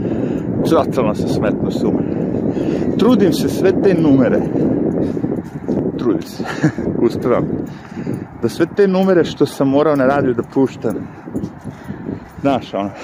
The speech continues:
<laughs> ja izvao šlagere. A, da ih nekako iz mozga izbacim. Jer previše puta sam ih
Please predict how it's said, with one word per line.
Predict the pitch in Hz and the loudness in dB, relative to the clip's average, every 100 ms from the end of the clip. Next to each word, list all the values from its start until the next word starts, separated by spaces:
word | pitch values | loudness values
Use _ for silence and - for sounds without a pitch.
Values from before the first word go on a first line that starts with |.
| - | -8
<laughs> | 139 - 135 | -4 2 4
ja | 143 | 4
izvao | 120 127 123 | 4 2 0
šlagere. | - 104 107 113 104 - - - - - - - - - | 0 0 0 0 -2 -6 -18 -14 -14 -12 -14 -16 -14 -4
A, | 113 123 | 0 4
da | 135 | 4
ih | 135 135 | 2 0
nekako | 165 156 135 131 | 0 2 2 2
iz | 131 | 4
mozga | 143 117 113 | 2 2 0
izbacim. | 107 110 - 90 - - | 0 -2 -4 -4 -4 -2
Jer | 123 - | -2 0
previše | 185 196 175 - 147 | 2 4 4 2 0
puta | 160 160 147 | 0 0 -2
sam | - | -2
ih | 127 | -6